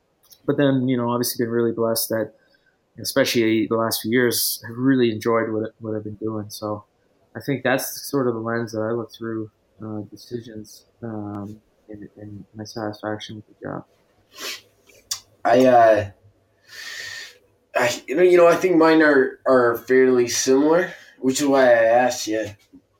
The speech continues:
Speaker 2: I, I, I look at it through the lens of growth. So that one's like, am I learning? Am I growing? Um, and then I like looking at it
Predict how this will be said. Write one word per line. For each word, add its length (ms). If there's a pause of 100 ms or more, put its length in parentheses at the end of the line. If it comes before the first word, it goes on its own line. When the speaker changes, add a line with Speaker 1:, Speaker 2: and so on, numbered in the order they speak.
(140)
Speaker 2:
I, 300 (100)
I, 240
I 120
look 260
at 160
it 180
through 160
the 120
lens 300
of 400
growth. 380
So 520
that 160
one's 360
like, 260
am 140
I 60
learning? 420
Am 160
I 100
growing? 600 (560)
Um, 560
and 180
then 180
I 220
like 480 (100)
looking 300
at 180
it 300